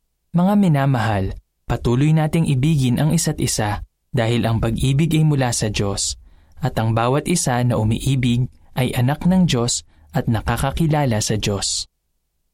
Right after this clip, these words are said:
Ano ang sagot mo? Ano ang natutuhan mo sa halimbawa ni Juan? Paano natin maipapakitang mahal natin ang mga kapatid? Paano mapapatunayan ng mga ulo ng pamilya na mahal nila ang kanilang pamilya?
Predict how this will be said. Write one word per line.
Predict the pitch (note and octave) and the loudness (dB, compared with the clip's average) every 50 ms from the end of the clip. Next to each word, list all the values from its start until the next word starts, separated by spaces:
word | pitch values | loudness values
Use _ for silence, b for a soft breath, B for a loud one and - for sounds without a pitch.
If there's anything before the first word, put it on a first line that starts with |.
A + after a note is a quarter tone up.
| _ _ _ _ _ _ _ _ _ _ _ _ _ _ _ - | _ _ _ _ _ _ _ _ _ _ _ _ _ _ _ -2
Ano | C3 C3 C#3 D#3 D#3+ | 0 2 2 2 2
ang | F#3+ G#3 G3+ | 2 0 2
sagot | - F3+ C#3+ B2 - - | 2 0 0 0 -2 0
mo? | A#2+ A2 G#2+ G#2 - - _ _ _ _ _ _ _ _ _ _ _ _ _ _ _ _ _ _ _ _ _ _ _ - | 0 0 0 -2 -4 -10 _ _ _ _ _ _ _ _ _ _ _ _ _ _ _ _ _ _ _ _ _ _ _ -2
Ano | F3+ F3 G#3 A3+ | 0 2 4 4
ang | A#3+ B3+ A#3+ | 4 4 4
natutuhan | A#3 - - E3+ E3+ - D3 D3 D#3 E3+ F3 | 4 2 0 -2 0 0 0 2 2 2 2
mo | D#3+ C3 A2+ A#2 | 2 2 0 0
sa | - C#3+ B2 | 0 0 0
halimbawa | C3+ C3 B2+ B2+ B2+ C3 C3 C3+ B2 A2+ A2 | 0 0 2 2 2 2 2 2 2 2 2
ni | A2 A2 A2 | 0 0 0
Juan? | G#2+ A2 A2 A2 A2 G#2 G2 F#2 F#2+ - _ _ _ _ _ _ _ _ _ _ _ _ _ _ _ _ _ _ _ _ _ _ | 0 0 0 0 0 0 -2 -4 -6 -10 _ _ _ _ _ _ _ _ _ _ _ _ _ _ _ _ _ _ _ _ _ _
Paano | _ C3 B2 B2 C3 C#3+ D#3+ | _ -2 0 0 2 2 2
natin | E3 D#3+ E3+ E3+ G3 F#3+ | 2 2 2 2 2 2
maipapakitang | F#3 F3+ F3 F3+ F#3 F3 E3 E3+ E3 D#3 - D#3 D3 - C3+ C3+ | 2 2 2 0 0 0 0 0 -2 -2 0 -2 0 0 0 0
mahal | C3 B2 A#2 B2+ A#2+ A2+ | 0 0 0 0 0 2
natin | A#2 A#2 B2+ C3+ - A2+ A2+ A2+ | 2 0 0 -2 0 0 -2 0
ang | - D3+ F3+ F#3+ | 0 2 2 2
mga | G3 G3 G3 G3 | 2 2 0 0
kapatid? | F#3+ D#3 C#3+ - A#2 - - A2 A2 - - - _ _ _ _ _ _ _ _ _ _ _ _ _ _ _ _ _ _ _ _ _ _ _ E3+ | -2 -4 -4 -4 -4 -2 -2 -2 -2 -2 -4 -8 _ _ _ _ _ _ _ _ _ _ _ _ _ _ _ _ _ _ _ _ _ _ _ -2
Paano | C#3+ D3 D3 E3 F#3+ G3+ | 0 0 2 2 2 2
mapapatunayan | G#3 G#3+ G#3+ G#3 F#3+ F#3+ G3 F#3+ - E3 D#3 D3 D3 D3 C#3 B2 A#2+ B2 | 2 0 0 -2 -2 -2 -2 0 0 0 2 2 2 0 0 0 0 0
ng | B2 B2 B2+ | 0 0 0
mga | B2+ B2 A#2+ A#2+ A2+ - | 0 0 0 -2 0 0
ulo | D3+ D#3 D#3+ E3 E3+ | 0 2 2 2 2
ng | F3+ F#3 F3+ | 2 2 2
pamilya | F#3 E3 D#3 D#3+ F3 F#3 E3 C3+ A#2 A2+ A#2+ - - | 2 2 2 2 2 2 2 2 0 0 -2 -4 -4
na | - D3+ D3 | -2 0 2
mahal | D#3 D#3 D3+ E3+ E3+ | 2 2 2 2 2
nila | F3 F#3 D#3 B2+ A#2 - | 2 2 2 2 0 0
ang | C#3 - | 0 0
kanilang | F#3 F#3+ G3+ G3+ G3+ G3 | 2 2 2 2 0 0
pamilya? | F#3 - F#3 E3+ E3 E3 F3 D#3 A#2 G#2+ - | 0 0 2 2 2 2 2 0 0 -2 -4